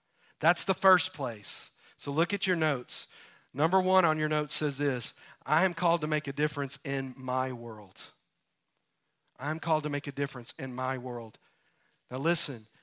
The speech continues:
your first ministry is where? Home. Very good. Your first ministry is home. Your mission field is your house.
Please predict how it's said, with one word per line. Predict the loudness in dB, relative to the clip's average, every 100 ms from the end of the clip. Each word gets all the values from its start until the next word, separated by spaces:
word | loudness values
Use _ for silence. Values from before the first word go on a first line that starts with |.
| _
your | 2 4
first | 6 6 6 4
ministry | 0 0 -2 -2 -2
is | -2
where? | 0 0 0 -6 -16 _ _ _ _ _ _ _ _ _ _
Home. | -8 -6 -8 -14 -6
Very | -2 -2
good. | -2 -6 -6 -10 -18 _ _ _ _ _ _ _ _ _ _ _
Your | -6
first | 0 4 4 4
ministry | 2 2 0 0 -2
is | -2
home. | -4 -4 -6 -10 -18 _ _ _ _ _ _ _ _ _ _ _ _ _ _ -2
Your | 0
mission | 4 2 2 0
field | 0 0
is | 0 -2
your | 0
house. | 4 4 2 -2 -8 -10